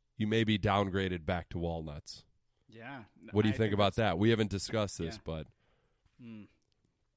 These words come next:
Speaker 2: I think, yes. I think, uh, an official designation, demotion,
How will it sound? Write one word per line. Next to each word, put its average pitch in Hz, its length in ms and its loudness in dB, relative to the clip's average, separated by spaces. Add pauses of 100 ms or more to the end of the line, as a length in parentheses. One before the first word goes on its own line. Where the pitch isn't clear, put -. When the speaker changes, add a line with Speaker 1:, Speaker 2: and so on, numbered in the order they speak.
(180)
Speaker 2:
I 143 120 -6
think, 202 240 -8 (240)
yes. 123 520 -12 (400)
I 139 100 -10
think, - 500 -12 (120)
uh, 147 40 -20 (280)
an 147 120 -8
official 170 800 -6 (360)
designation, 135 1000 -6
demotion, 127 640 -6